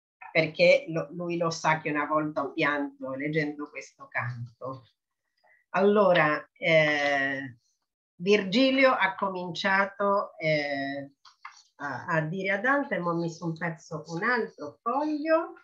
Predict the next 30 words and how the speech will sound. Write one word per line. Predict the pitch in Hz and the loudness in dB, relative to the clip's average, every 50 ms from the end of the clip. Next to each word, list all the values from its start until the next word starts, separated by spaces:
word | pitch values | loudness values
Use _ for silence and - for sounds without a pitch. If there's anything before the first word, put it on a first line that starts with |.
| _ _ - - - - _ _ _ _ - - - - - - - | _ _ -12 -12 -12 -14 _ _ _ _ -20 -20 -20 -20 -20 -8 -4
Vedete | 156 165 196 214 208 226 220 | -4 -2 -2 -2 -2 -2 -4
che | 170 156 | -4 -6
senza | 151 - 196 190 185 - - 190 160 | -4 -4 -4 -4 -4 -4 -6 -4 -2
Virgilio | 165 170 165 165 160 165 196 214 214 220 202 190 190 | -2 -2 -2 -2 -4 -6 -6 -4 -2 -2 -4 -4 -4
tutto | 170 160 156 156 - 165 160 | -6 -8 -10 -10 -12 -12 -8
questo | 170 180 185 180 - - | -6 -6 -8 -8 -10 -10
è | 185 | -8
impossibile, | 165 160 151 147 135 - - - - 196 180 165 143 131 139 131 123 123 131 123 | -8 -8 -8 -10 -12 -12 -12 -12 -12 -8 -6 -6 -4 -4 -6 -6 -6 -6 -6 -6
perché | 120 - 117 110 - - - 139 | -6 -8 -12 -14 -14 -14 -16 -14
se | - - 160 | -10 -10 -10
se | 156 - 170 | -10 -6 -4
ne | 156 160 156 | -2 -2 0
va | 160 180 185 185 185 | 2 2 2 2 2
lui | 190 202 214 233 233 | 0 -2 0 0 0
io | 226 196 165 | 0 0 0
mi | 156 151 151 | -2 -4 -4
perdo | - 165 165 165 165 165 165 | -4 -4 -2 -2 -4 -4 -4
le | 160 156 156 156 - | -4 -2 -4 -4 -6
cose. | - 156 147 127 120 135 131 - - 120 123 123 - _ _ _ _ _ _ _ _ _ _ _ _ _ _ _ _ _ _ _ _ - | -4 -2 -2 -2 -2 -4 -8 -12 -12 -12 -12 -14 -14 _ _ _ _ _ _ _ _ _ _ _ _ _ _ _ _ _ _ _ _ 0
Allora | 175 190 190 226 240 247 233 | 0 2 4 4 6 6 6
gli | 208 202 | 4 4
dice, | 208 214 254 247 226 226 220 | 2 2 2 2 2 2 0
"Ricorditi, | 208 208 208 - 285 302 320 311 240 202 208 202 165 202 202 | 0 0 0 2 4 6 6 6 4 0 -4 -6 -8 -8 -8
ricorditi", | 208 202 - - 254 262 262 247 220 - 180 175 131 - 170 165 | -8 -8 -2 2 4 4 6 4 2 -2 -6 -10 -8 -4 0 0
ormai | 165 160 165 - 196 202 196 | 0 0 2 2 2 2 2
non | 185 170 170 160 | 0 -2 -4 -2
trovo | - 180 175 175 180 180 | -4 -4 -4 -4 -4 -6
più | - 233 226 | -4 -4 -4
il | 226 - | -4 -4
foglio, | - - 269 269 269 247 226 196 185 185 180 165 165 - | 2 6 6 8 8 6 4 0 0 0 0 0 0 -2